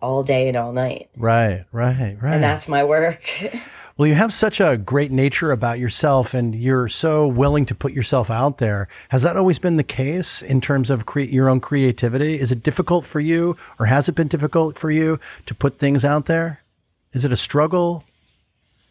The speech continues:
Speaker 1: No, no. I just, I've always,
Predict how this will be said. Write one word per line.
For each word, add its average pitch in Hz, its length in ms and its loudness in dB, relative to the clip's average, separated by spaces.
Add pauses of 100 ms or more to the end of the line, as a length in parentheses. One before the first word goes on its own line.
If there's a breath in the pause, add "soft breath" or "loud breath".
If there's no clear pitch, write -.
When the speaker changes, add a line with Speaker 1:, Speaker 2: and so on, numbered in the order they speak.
Speaker 1:
No, 240 600 0 (500)
no. 247 360 -2
I 165 140 -4
just, - 460 0
I've 196 200 -4
always, 240 680 2